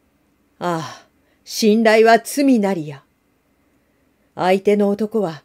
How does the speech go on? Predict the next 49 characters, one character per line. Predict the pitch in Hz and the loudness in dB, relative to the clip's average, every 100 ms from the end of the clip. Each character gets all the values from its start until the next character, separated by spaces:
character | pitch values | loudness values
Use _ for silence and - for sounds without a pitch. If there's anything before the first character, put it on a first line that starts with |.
| - | -16
自 | 165 208 | -2 0
分 | 214 240 | 2 2
に | 240 | 2
漫 | 226 220 262 | 0 0 0
画 | 269 269 | 2 2
を | |
描 | 262 254 | 0 -2
か | 269 | -2
せ | 269 | -2
て | 247 165 | 0 0
は、 | 151 151 _ _ _ | -2 -6 _ _ _
わ | - 175 | -4 -2
ず | 208 202 | -2 -4
か | 160 | -6
な | 151 151 | -4 -2
お | 165 | 0
金 | 214 208 208 | 0 0 0
を | 208 | 2
も | 214 | 0
っ | 214 | -2
た | - 262 | 0 0
い | |
ぶ | 247 | 0
っ | 262 | -2
て | - | 0
置 | 160 185 | 0 0
い | 208 | 0
て | 202 | -2
い | 196 | -2
く、 | - 180 - _ _ _ | -6 -14 -14 _ _ _
三 | - - 185 220 | -16 -6 -2 -2
十 | 240 | -2
歳 | - 247 233 202 | -2 2 2 2
前 | 240 | 0
後 | 220 170 | 0 -2
の | 156 160 - | -4 -6 -6
無 | 185 262 | -2 0
学 | 285 - | 0 -2
な | 165 165 | -6 -6
小 | - 214 | 0 4
男 | 262 254 208 170 | 4 2 -2 -4
の | 165 | -4
商 | 160 254 254 | -2 0 0
人 | 175 156 151 | 0 -6 -8
な | 156 | -8
の | 143 | -10
で | 135 | -12
し | 139 - | -14 -16
た。 | - | -20